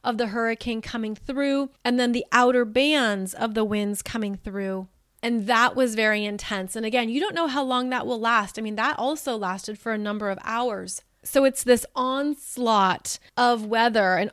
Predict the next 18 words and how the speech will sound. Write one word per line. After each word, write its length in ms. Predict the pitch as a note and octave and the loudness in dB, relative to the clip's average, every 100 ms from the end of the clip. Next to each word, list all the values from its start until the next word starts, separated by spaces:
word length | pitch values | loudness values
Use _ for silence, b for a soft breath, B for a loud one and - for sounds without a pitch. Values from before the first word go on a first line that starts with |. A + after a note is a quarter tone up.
| - | -4
onslaught 920 | B3 B3+ C4+ - C4 A#3+ A3+ G3+ - - | -2 -2 -4 -6 -4 0 2 0 -2 -6
coming 340 | - B3 A#3+ | -2 0 0
through 540 | A#3 A3+ A3+ A#3 G#3+ G3+ | -2 -4 0 2 2 0
of 300 | G#3+ F#3+ G3 | -2 -4 -4
the 100 | G#3+ | -2
rain 340 | G#3 A3+ A3+ | 0 2 0
and 160 | A3 G#3 | 0 -4
the 60 | |
wind 420 | G3+ G#3+ A3 G#3+ | -2 -2 -2 -2
and 140 | G3+ G3 | -4 -4
everything. 800 | G#3 G#3 A3+ G3+ A3 G#3 G#3 F#3+ | -4 -2 -4 -4 -6 -6 -8 -6
And 440 | A#3 A#3 A3 A3 - - - | -2 0 0 -2 -6 -10 -2
it's 240 | A#3+ - | -2 2
a 60 | C4+ | 0
lot 520 | A#3 A#3 B3+ A#3 G#3+ - | 2 2 4 4 0 -6
that 300 | G#3 A3+ A3 - | -4 -2 -2 -4
you're 540 | A3 A3+ G#3+ G#3+ G#3+ - | -4 0 2 2 0 -6
just 480 | G3 G#3+ G#3+ - - | -6 -4 -2 -6 -14